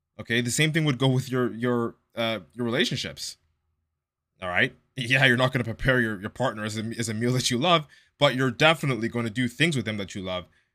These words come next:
so that you wanna be around them more. Right?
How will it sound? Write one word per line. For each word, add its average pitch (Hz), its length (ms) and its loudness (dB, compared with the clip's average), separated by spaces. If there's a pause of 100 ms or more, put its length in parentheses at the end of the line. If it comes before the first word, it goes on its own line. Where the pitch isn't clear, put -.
(340)
so 151 140 0
that 139 140 0
you 143 60 4
wanna 151 220 6
be 147 100 6
around 147 240 4
them 107 120 0
more. 87 200 -10 (1500)
Right? 110 300 2